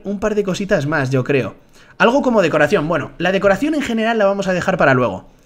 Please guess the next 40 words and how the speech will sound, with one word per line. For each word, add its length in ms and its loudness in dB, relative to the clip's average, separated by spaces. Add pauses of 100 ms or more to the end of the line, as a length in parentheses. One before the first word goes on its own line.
(280)
Vamos 200 -6
a 60 -4
seguir 340 0
poniendo 340 -2
mesas 300 -2
auxiliares. 600 0 (480)
Quiero 180 -2
que 120 -2
a 20 0
los 180 0
lados, 560 0 (1800)
mm, 720 -4 (140)
a 100 0
los 160 -2
lados 320 2
de, 300 2
de 100 -2
la 100 0
zona 200 -4
del 100 -2
escritorio 480 -2
haya 240 2
un 140 -4
par 160 0
de 100 -2
muebles 380 0
para, 420 0
para 140 0
un 100 -4
par 140 -2
de 80 -2
cosas 260 -4
que 80 -4
había 200 0
pensado. 500 -4 (760)
Y, 120 0
por 180 0
ejemplo, 560 0
podríamos 520 0
poner 540 0